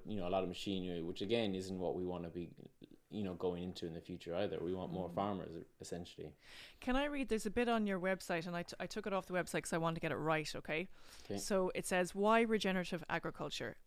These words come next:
Speaker 2: The loss of the world's fertile soil and biodiversity pose a mortal threat to our future survival. According to soil scientists, at current rates of soil destruction,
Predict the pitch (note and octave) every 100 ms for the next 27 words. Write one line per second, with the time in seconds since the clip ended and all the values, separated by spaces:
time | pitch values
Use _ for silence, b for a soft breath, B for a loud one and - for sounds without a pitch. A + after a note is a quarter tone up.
0 | - F#3+ G3+ A#3 C4+ - - F#3 - F#3+
1 | E3+ F3+ E3+ E3+ D#3+ - - - A3 -
2 | G3+ E3+ E3 - F3+ D#3+ D#3+ - F3+ F#3+
3 | G3+ G#3 G3 E3+ E3+ E3 E3+ E3 - D#3+
4 | E3 - F3+ F#3 G3+ - B3 - G3+ D#3+
5 | D#3+ - F#3 - E3 - F3 F3 - D#3
6 | - - F3 E3+ E3 E3+ - - - B
7 | B B B G3 - A#3 B3 C4+ B3+ A#3
8 | - G3+ F#3+ F3+ E3 G3+ F#3+ F#3 F3 D3+
9 | - - F#3+ - A3+ A#3+ - G3 F3+ F#3
10 | F3 - F#3 F#3 F3 - E3 - F3 -
11 | F3